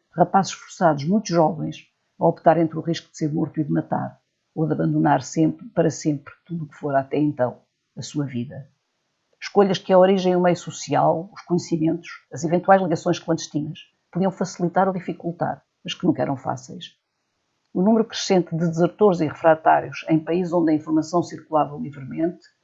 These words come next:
facilitava a chegada de notícias ao interior. E o contacto com a realidade do colonialismo começava a tornar claro,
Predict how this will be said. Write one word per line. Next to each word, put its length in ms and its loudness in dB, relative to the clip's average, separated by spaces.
facilitava 680 2
a 40 4
chegada 360 0
de 80 -6
notícias 600 0
ao 80 -4
interior. 440 -12
E 60 2
o 40 2
contacto 540 2
com 120 -12
a 40 -8
realidade 440 4
do 80 -6
colonialismo 720 0
começava 380 2
a 40 4
tornar 380 2
claro, 340 0